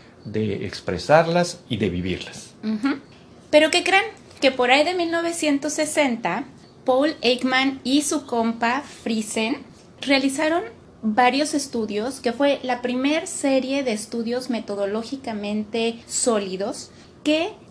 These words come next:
Speaker 2: ayudaban a entender un poco más el papel de las emociones y contribuir a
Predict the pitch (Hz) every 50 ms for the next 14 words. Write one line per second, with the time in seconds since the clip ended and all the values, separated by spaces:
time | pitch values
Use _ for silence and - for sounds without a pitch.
0 | - - - - 254 254 247 262 262 233 262 269 277 302 320 311 294 254 262 226
1 | 214 220 226 226 233 254 254 254 254 - 254 254 - 262 247 240 220 220 233 262
2 | 269 - - - - - 214 233 226 226 220 226 202 180 180 - - - 247 247
3 | 262 269 277 269 269 269 247 233 233 - 214 196 202 208 - - 247 240 240 240
4 | 254 262 285 294 - - - - 233 233 226 - - - - - - 247 233 233
5 | 233 233 233 202 220 226 233 240 262 269 277 285 285 262 226 - -